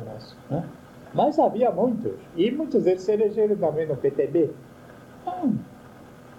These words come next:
folgadamente, nós fazíamos maioria na Câmara. Né? Aí houve acontecimento nos passados mandatos. Da Fisabuso, que seria outro episódio pra contar aqui, né? Então, isso envolve um pouco a minha história,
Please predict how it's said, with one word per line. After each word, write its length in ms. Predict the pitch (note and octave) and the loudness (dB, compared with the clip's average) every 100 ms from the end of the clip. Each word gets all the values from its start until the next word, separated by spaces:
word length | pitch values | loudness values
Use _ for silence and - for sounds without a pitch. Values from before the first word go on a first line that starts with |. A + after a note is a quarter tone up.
| - | -2
folgadamente, 760 | D3+ C#3 C#3+ C#3+ C3 E3 G3+ | 0 2 0 2 0 0 0
nós 140 | D#3 C#3 | -2 0
fazíamos 280 | A2 A#2 A2+ | 0 -2 -4
maioria 340 | A2 G#2+ A#2 | -6 -4 -6
na 100 | - | -4
Câmara. 360 | - D#3 G#2 - - - - - - - - - - - - - A#2 | -2 -2 -2 -10 -18 -20 -20 -20 -20 -20 -20 -20 -20 -20 -20 -8 0
Né? 220 | F#3 G#3+ - - - - - - - - - - - - - - - - - - - - - | 0 0 -6 -20 -20 -20 -20 -20 -20 -20 -20 -20 -20 -20 -20 -20 -20 -20 -20 -20 -20 -20 -12
Aí 200 | A#2+ A#2+ | -4 0
houve 180 | C3 C3+ | 0 -2
acontecimento 580 | C3+ D#3 C3 C3+ C#3+ D#3 | -2 -2 -2 -4 -4 -6
nos 120 | C3 | -4
passados 380 | A2+ - A2+ A#2 | -2 0 -2 -2
mandatos. 500 | A#2 A2+ B2 B2+ - - | -6 0 0 0 -4 -4
Da 80 | D3+ | -4
Fisabuso, 600 | D#3 C3+ G#2+ B2 B2+ A#2 | 0 0 0 -2 -4 -8
que 120 | - | -6
seria 300 | - A2+ A#2+ | -2 0 2
outro 220 | B2+ B2+ | 2 0
episódio 560 | A2 G#2+ - A2 G#2+ G#2 | -2 -2 0 0 -2 -6
pra 120 | G#2 | -8
contar 300 | G#2 G2+ G2+ | -12 -4 -6
aqui, 240 | F#2+ - | -6 -14
né? 160 | - B2+ - - - - - - - - - - - - - - - - - - - - - - - - - - - B2 | -16 -16 -18 -20 -20 -20 -20 -20 -20 -20 -20 -20 -20 -20 -20 -20 -20 -20 -20 -20 -20 -20 -20 -20 -20 -20 -20 -20 -12 -6
Então, 340 | B2 F3+ F#3+ | 2 2 4
isso 320 | G3+ G#3 G#3+ | 2 4 2
envolve 520 | G3+ E3 D#3 F#3 F3 F3 | 2 -2 2 2 2 -4
um 100 | D3 | 0
pouco 400 | F#3 F#3+ G3+ F3+ | 0 2 2 2
a 140 | C#3+ | 2
minha 340 | D3 A3+ D#3 | 2 2 2
história, 540 | A#2 - A#2+ A#2 G#2 | -2 0 2 4 0